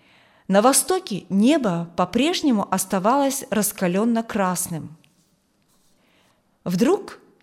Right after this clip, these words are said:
ни с того ни с сего, Фрэнк вскочил на ноги. «Я должен идти к нему, Холл, а иначе я не найду себе покоя.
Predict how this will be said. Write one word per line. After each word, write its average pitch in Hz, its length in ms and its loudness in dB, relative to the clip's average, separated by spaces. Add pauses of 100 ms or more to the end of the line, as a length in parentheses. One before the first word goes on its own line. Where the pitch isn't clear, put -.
ни 214 140 2
с - 120 0
того 254 260 4
ни 240 140 4
с - 120 2
сего, 330 560 0 (100)
Фрэнк 269 480 0
вскочил 254 500 0
на 208 180 2
ноги. 165 320 -8 (1600)
«Я 214 220 4
должен 285 420 4
идти 294 220 4
к - 80 -4
нему, 185 280 4
Холл, 170 720 2 (540)
а 233 100 4
иначе 262 460 6
я 254 140 6
не 262 100 6
найду 285 300 6
себе 262 240 4
покоя. 269 640 2